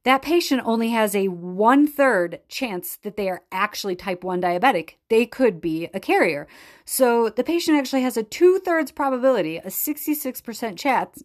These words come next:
chance that even with positive gad sixty-five antibodies, they are not actually type one diabetic. So we really don't stop there in,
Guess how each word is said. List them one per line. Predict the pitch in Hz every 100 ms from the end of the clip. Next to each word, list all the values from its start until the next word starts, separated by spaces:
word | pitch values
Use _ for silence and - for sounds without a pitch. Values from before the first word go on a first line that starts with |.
| -
chance | 320 214 - - -
that | - 254 -
even | 302 349 277
with | 240
positive | - 220 214 202 185
gad | 196 196
sixty-five | - - 175 240 294
antibodies, | 190 170 160 156 170 196 - _ _ _ -
they | 247 269
are | 254
not | 214 214 214 233 -
actually | 208 - 208 190
type | 190 180
one | 175 175
diabetic. | 165 160 190 175 - _ - _
So | - - 254 226 220 214
we | 208 247
really | 247 277 320 370
don't | - 240
stop | - 214 208
there | 208 208 185 170 -
in, | 208 190 185 180 175 170